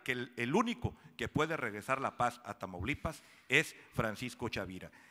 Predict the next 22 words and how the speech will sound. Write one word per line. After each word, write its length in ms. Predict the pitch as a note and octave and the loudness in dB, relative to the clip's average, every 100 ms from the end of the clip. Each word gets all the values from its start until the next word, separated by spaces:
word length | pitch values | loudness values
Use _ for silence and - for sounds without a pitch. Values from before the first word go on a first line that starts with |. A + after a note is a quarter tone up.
| - | -14
Si 220 | - A2+ | -6 2
votas 440 | B2+ F3+ G#3 - - | 4 4 2 -4 -4
por 140 | A2+ | -2
los 120 | G2+ - | -2 -4
partidos 440 | G2+ - B2+ G#2+ | -6 -4 -4 -4
de 80 | F#2 | -6
siempre, 420 | A2+ A#2+ A#2+ F3+ - - | -4 -6 -6 -12 -14 -10
vas 160 | G#2 G#2 | -6 -6
a 80 | B2+ | -6
tener 240 | A2+ G#2+ | -6 -6
inseguridad, 600 | B2+ B2 G#2 F#2 F2 G#2 - | -8 -8 -6 -6 -4 -6 -8
desempleo 520 | G#2 G2 F#2+ E2 G2+ G#2+ | -12 -10 -10 -6 -4 -2
y 40 | |
corrupción. 540 | - G#2+ F#2+ - E2+ - - | 0 -2 -2 -8 -10 -14 -8
Vota 300 | - B2+ C#3+ | -2 -2 0
por 120 | B2 | -2
Chavira 400 | - G#2 C#3 C#3 - - - | -2 -4 -2 -4 -6 -20 -6
para 200 | G2 F#2 | -4 -4
tener 360 | - F#2+ A#2 - - _ _ | -6 -2 -2 -4 -20 _ _
un, 180 | C3 D3 | -8 -4
más 220 | A#2 C#3 - | 4 4 4
felicidad. 580 | A#2+ F#2+ - F2 D#2 | -6 -6 -10 -12 -12